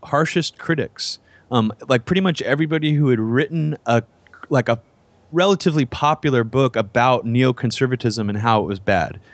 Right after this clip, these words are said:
He invited all these people to a press conference to respond to an article he wrote, um, which the article is basically,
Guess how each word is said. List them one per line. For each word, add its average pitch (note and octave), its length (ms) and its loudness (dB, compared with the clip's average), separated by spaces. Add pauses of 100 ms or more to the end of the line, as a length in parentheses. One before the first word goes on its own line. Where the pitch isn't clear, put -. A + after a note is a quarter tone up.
(140)
He B2+ 60 2
invited C3 320 4
all C#3 120 4
these F3+ 180 0
people D#3 320 0
to C3+ 120 0
a A#2+ 60 2
press A2 240 2
conference G#2 580 -4 (500)
to D3 120 0
respond D#3 580 0
to C#3+ 140 0
an A#2+ 80 0
article B2+ 520 0
he A#2 140 -2
wrote, G2+ 400 0 (540)
um, A#2 320 0 (240)
which C#3+ 320 -2 (100)
the B2 140 2
article D3 420 2
is A2+ 120 -2
basically, B2+ 760 0